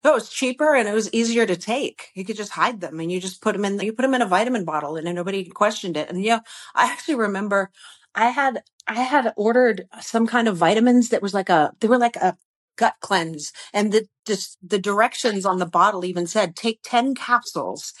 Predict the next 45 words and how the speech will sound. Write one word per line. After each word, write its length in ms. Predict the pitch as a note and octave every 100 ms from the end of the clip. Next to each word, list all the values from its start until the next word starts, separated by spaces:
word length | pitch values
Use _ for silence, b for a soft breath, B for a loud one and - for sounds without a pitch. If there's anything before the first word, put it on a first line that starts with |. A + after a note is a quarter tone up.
| B
at 120 | F#3+
a 40 | F#3
time." 480 | F#3 C4 F3+ D#3 E3 B B B B B
And 160 | A3 -
I 380 | G3+ A#3 B3+ E3+
would 280 | F#3 G#3+ -
put 160 | D#4+
them 100 | C#4+
in 160 | A3+ G#3
there 260 | B3 G#3+ G3+
in 100 | F#3
case 200 | A3+ A#3
anybody 220 | B3 A3
questioned 640 | - C4 C4 - F#3+ F#3
why 280 | F#3+ A3 A#3
I 100 | A3
was 140 | G3+
taking 320 | - A#3+ A3+ G3
nine 280 | F#3+ G3
capsules 400 | F#3 G3+ - F#3+
or 40 | F#3
ten 220 | G#3 F#3+
capsules 400 | G#3 B3 G#3 F3+
at 80 | D#3
a 60 |
time. 200 | D3+ D#3+
So 140 | E3+ F#4
I'm 120 | E4 C#4
just 220 | D4 -
doing 280 | A#3+ A3+ G#3+
this. 260 | F#3 D3+
So 60 | G#3
it 40 |
only 180 | B3 B3+
worked 200 | A#3+ A3
once 380 | G3 F#3+ - -
because 200 | F#3 F#3
you're 60 | F#3
only 80 | F#3
supposed 160 | F#3
to 40 | F3
do 40 |
once 120 | E3+
a 60 | D#3+
day. 120 | D3+